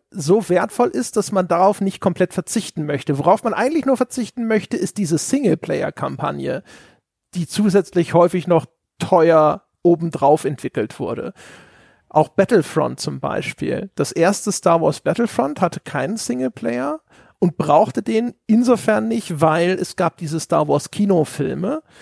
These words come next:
und dann haben aber trotzdem viele Leute gesagt so, meh, ich hätte gerne und das zweite hatte sie dann.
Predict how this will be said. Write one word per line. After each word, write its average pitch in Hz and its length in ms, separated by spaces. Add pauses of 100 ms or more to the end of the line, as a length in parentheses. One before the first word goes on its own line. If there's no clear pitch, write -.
(300)
und - 120
dann 160 160
haben 170 160
aber 151 160
trotzdem 226 360
viele 190 160
Leute 175 220
gesagt 170 240
so, 165 120
meh, 330 400
ich 262 100
hätte 233 160
gerne 220 300
und 190 100
das 170 140
zweite 180 320
hatte 165 220
sie 147 140
dann. 117 280